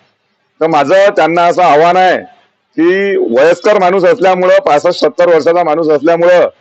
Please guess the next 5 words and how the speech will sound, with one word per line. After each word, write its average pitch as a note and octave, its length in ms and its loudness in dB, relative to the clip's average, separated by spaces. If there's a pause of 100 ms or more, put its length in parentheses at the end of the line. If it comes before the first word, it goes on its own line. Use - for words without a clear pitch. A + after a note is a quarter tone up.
(380)
वडीलधारा F#3+ 560 2
माणूस F#3+ 280 0
असल्यामुळं, F3+ 580 0 (520)
माझ्या D#3 320 2
आईबापानं, F#3 760 0